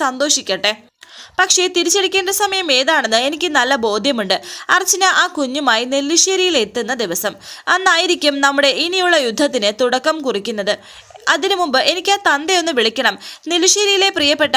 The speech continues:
എൻ്റെ അമ്മായി അച്ഛനെ" എന്നും അവന്തിക പറയുന്നുണ്ട്. ശേഷം കാണിക്കുന്നത്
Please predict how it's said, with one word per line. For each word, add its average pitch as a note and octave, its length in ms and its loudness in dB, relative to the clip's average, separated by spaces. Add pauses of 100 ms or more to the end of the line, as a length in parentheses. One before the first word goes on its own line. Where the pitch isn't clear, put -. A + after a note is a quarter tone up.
(140)
എൻ്റെ B3+ 220 0 (120)
അമ്മായി D#4 460 0
അച്ഛനെ" A3 280 -2 (500)
എന്നും E4+ 280 2 (100)
അവന്തിക D#4 400 2 (100)
പറയുന്നുണ്ട്. F#3+ 460 0 (140)
ശേഷം D#4 320 0
കാണിക്കുന്നത് F4 540 2